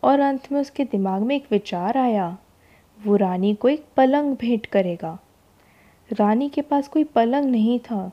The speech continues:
क्योंकि तब तक पलंगों का आविष्कार ही नहीं हुआ था। इसलिए रानी जिसके पास दुनिया की सभी चीज़ें थी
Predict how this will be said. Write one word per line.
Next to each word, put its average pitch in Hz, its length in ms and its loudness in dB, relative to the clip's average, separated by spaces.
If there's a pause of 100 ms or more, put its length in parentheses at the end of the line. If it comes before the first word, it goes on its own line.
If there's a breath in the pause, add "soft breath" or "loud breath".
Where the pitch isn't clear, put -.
(340 soft breath)
क्योंकि 262 360 -2
तब 226 260 0 (160)
तक 269 180 0 (140)
पलंगों 202 460 0
का 269 120 -4
आविष्कार 170 760 -4
ही 208 160 -4
नहीं 269 320 -2
हुआ 262 280 -2
था। 254 280 -6 (680 soft breath)
इसलिए 208 680 -2 (340 loud breath)
रानी 190 560 0 (300 loud breath)
जिसके 240 260 -2
पास 247 200 2
दुनिया 233 340 0
की 247 140 -6
सभी 269 540 2
चीज़ें 220 500 2
थी 233 360 -2